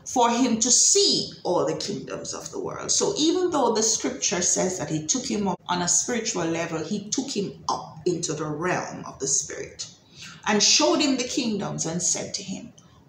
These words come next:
"All of this I will give to you if you do one act of worship." In other words, he was trying to use the power of the eyes to get Yeshua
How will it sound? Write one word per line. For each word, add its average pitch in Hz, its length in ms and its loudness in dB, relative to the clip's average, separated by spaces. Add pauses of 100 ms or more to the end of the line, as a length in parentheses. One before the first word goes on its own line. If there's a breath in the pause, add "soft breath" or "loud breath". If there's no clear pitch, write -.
(160)
"All 311 280 8
of 233 160 0
this 156 260 0
I 151 160 -2
will 151 160 0
give 151 200 -4
to 151 120 -2
you 151 300 -6
if 277 240 -2
you 208 240 -4
do 185 180 -2
one 170 460 -2
act - 420 -6
of 151 220 -10
worship." 135 480 -8 (560 loud breath)
In 247 120 2
other 285 360 6
words, 180 500 4
he 226 160 -2
was 226 400 2
trying 294 400 4
to 294 140 4
use 240 1120 4 (1300 loud breath)
the 226 280 0 (100)
power 180 720 4 (120)
of - 160 -4
the - 100 -8 (100)
eyes 180 960 -6 (2000)
to 208 140 0
get 196 380 0
Yeshua 165 600 -2